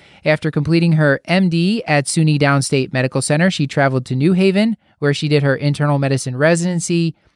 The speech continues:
chief residency, and infectious diseases fellowship at Yale School of Medicine. She practiced I D full-time, then spent ten years exclusively seeing patients in the city S T D clinic, where she started to invite residents and I D fellows to rotate with her.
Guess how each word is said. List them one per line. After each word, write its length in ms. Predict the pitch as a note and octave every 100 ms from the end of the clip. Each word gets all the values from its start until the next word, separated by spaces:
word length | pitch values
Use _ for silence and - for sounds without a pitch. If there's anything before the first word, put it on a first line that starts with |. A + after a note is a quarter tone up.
| _ _ _
chief 320 | - B3 -
residency, 800 | E3+ D#3 D3+ D#3 D3 D#3 D3+ E3 -
and 120 | C#3+
infectious 460 | C3 D#3 D3+ D#3 C#3+
diseases 460 | C#3 D3+ C#3+ C3+
fellowship 560 | - D3+ C#3 - C#3 -
at 200 | C3 C#3
Yale 320 | C#3 C#3+ C#3+
School 320 | C3+ - C#3 B2
of 80 |
Medicine. 560 | C3 D#3 D#3 D#3+ D#3 D3 _ _ _
She 180 | - D#3
practiced 440 | C#3+ E3+ E3 C#3 -
I 180 | D#3 F3+
D 200 | E3+ E3
full-time, 540 | - D#3+ D#3 D#3+ D3+
then 180 | C#3+ C#3
spent 400 | - - D3 C#3+ _ _ _
ten 220 | - A3
years 320 | F#3+ F#3 F3+ E3+
exclusively 680 | C#3 - G3+ G3+ G3+ F3+ F3+
seeing 300 | - E3+ D#3+
patients 480 | D#3 D3+ E3 D3+ -
in 160 | C#3
the 60 | C3
city 440 | - D#3 D3+ D3+ -
S 180 | D3 -
T 140 | D#3
D 160 | C#3 C#3
clinic, 420 | - F3 G#3+ -
where 180 | - C#3+
she 100 | D3+
started 380 | C3+ D#3 D#3 D3+
to 100 | D3+
invite 380 | C#3+ D3 D3+ -
residents 420 | E3 F3 F3+ E3
and 140 | C#3
I 80 | D3
D 140 | D#3+
fellows 400 | D#3 C#3+ C#3 C3+
to 100 | -
rotate 400 | B2+ D3+ E3+ D#3+
with 160 | E3 E3
her. 220 | F3+ F#3